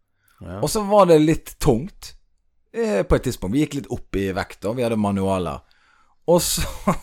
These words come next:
Speaker 2: <laughs> husker jeg sa til deg, eh, "Vil du ha litt lettere?" Så sa du, "Hold kjeft." <laughs>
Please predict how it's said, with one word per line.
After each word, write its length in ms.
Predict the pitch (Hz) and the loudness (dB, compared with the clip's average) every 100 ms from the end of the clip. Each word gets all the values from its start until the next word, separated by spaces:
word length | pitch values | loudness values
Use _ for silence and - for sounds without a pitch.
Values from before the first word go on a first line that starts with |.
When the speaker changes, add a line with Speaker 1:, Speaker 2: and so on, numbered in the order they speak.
| 147 - | -8 -10
Speaker 2:
<laughs> 520 | 104 - - - - | -12 -12 -20 -20 -12
husker 240 | - - 175 | -8 2 4
jeg 120 | 143 | 4
sa 180 | 147 131 | 2 0
til 120 | 110 | -2
deg, 200 | 92 85 - _ _ _ _ _ _ - | -4 -6 -10 _ _ _ _ _ _ -8
eh, 580 | 98 95 92 95 95 95 101 | -6 -4 -4 -6 -6 -8 -6
"Vil 140 | 127 | 0
du 60 | 139 | 4
ha 100 | 151 | 4
litt 160 | 135 | 2
lettere?" 540 | 120 - 135 135 120 160 _ _ _ _ _ _ _ - | -4 -2 0 0 -2 -8 _ _ _ _ _ _ _ -6
Så 40 | |
sa 120 | 127 | -6
du, 100 | 90 - | -6 -8
"Hold 160 | 98 - | -8 -8
kjeft." 400 | - - - _ _ _ _ - | -12 -14 -20 _ _ _ _ -18
<laughs> 540 | - - - 175 - | -14 -12 -6 -6 -6